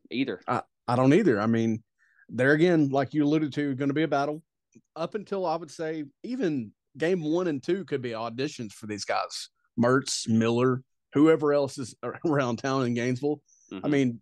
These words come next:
Speaker 2: there's gonna be some audition time, not to mention a million practices, spring ball, fall
Speaker 1: Mm-hmm.
Speaker 2: practice. There's so much time. And <sighs> I just don't know, man. There's, I, I, there's probably a few guys that we'll get to that I would put Mertz ahead of.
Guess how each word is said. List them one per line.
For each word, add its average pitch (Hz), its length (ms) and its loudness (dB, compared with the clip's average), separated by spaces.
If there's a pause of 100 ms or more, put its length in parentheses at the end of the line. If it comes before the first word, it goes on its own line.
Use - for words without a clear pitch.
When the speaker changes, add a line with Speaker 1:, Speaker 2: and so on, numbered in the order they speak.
(120)
Speaker 2:
there's 143 240 0
gonna 190 180 0
be 196 100 -2
some 156 180 -6
audition 135 440 -6
time, 113 440 -10
not 151 360 2
to 170 100 2
mention 151 360 2
a 117 60 2
million 139 360 2
practices, 139 580 -6
spring 160 300 0
ball, 98 340 -6 (300)
fall 156 180 2
Speaker 1:
Mm-hmm. 87 100 -8
Speaker 2:
practice. - 440 -16
There's 135 240 -2
so 208 180 2
much 180 280 0
time. 127 340 -6 (640)
And 143 420 0 (580)
<sighs> - 1040 -18
I - 60 -10
just 190 180 -8
don't 196 140 0
know, 202 140 4
man. 143 200 -2
There's, 151 320 -4 (200)
I, 160 180 -2
I, 165 140 -8 (220)
there's 165 220 0
probably 170 720 2
a 127 80 -2
few 180 200 -6
guys 170 340 4
that 143 100 0
we'll 139 100 -2
get 156 220 -4
to 131 200 -6
that 117 120 -2
I 120 80 -2
would 123 160 -6
put 131 160 -6
Mertz 131 240 -8
ahead 135 200 -2
of. 104 240 -6